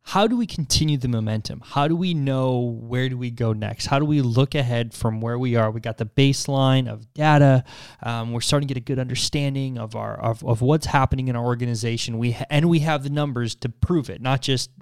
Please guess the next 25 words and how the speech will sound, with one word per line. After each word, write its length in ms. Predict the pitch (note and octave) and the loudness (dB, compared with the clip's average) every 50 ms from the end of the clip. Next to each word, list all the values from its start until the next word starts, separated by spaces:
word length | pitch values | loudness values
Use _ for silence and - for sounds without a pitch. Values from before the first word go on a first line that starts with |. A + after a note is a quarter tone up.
| C3 C3 B2+ C3 B2+ | -20 -20 -18 -20 -2
guesses, 360 | - D3 C#3 B2+ - - A#2 | 0 2 2 2 2 -2 -2
but 160 | A2 - - - | -2 -4 0 2
we 80 | C#3+ | 2
have 280 | B2 B2+ C#3+ C#3 C3+ C3 | 2 2 2 0 0 0
now 180 | C3 B2+ B2 | 0 -2 0
the 100 | A#2+ A#2+ | -2 -2
numbers 320 | A#2+ A#2+ A#2+ A#2 A2+ A2+ - | -2 -2 -4 -4 -6 -8 -10
to 80 | G#2+ | -12
prove 280 | A2 - D3 D3 C#3 A2+ | -8 -4 -2 -2 0 0
it. 160 | A2+ A2 - - - - _ _ _ _ _ _ _ _ _ | -2 -2 -4 -8 -16 -20 _ _ _ _ _ _ _ _ _
How 160 | _ - D#3 | _ 0 0
do 80 | F3 G#3 | 2 2
we 100 | G#3 F#3 | 0 -2
then 440 | D3+ C3 D3 C#3+ C#3+ C#3+ C3+ A#2+ - - - | -2 -2 -2 -2 -2 -2 -2 -6 -8 -12 -18
look 260 | - A#2 C3+ C#3 - | -4 0 0 0 0
ahead? 280 | C#3+ B2+ A2 D3+ D#3+ - | 0 -2 -2 -2 -2 -2
Like, 140 | A2+ A2 - | -4 -6 -8
where, 440 | - A#2+ A#2 A#2+ C#3 D#3 E3 D#3 A#2+ | -10 -14 -6 0 0 2 2 0 -2
where 260 | C3+ B2 C3+ C#3+ D3+ | -2 -2 -2 -2 -2
do 100 | D3+ D#3 | -2 -4
we 420 | D3 D3+ D3 C#3 C3+ B2+ B2+ C#3+ - _ _ _ _ | -6 -6 -6 -4 -6 -6 -8 -10 -14 _ _ _ _
set 340 | - - - - D3 D3 | -4 -2 0 2 2 2
our 100 | D3+ C#3 | 2 2
sights 540 | C3 - - - C#3 C3+ C3+ - - - - | 2 0 0 2 2 0 0 -2 -4 -8 -8
to, 580 | - - - - A#2+ A2+ A2+ A2 G#2+ G#2+ G#2+ | -6 -6 -4 -2 -2 0 0 0 -2 -4 -6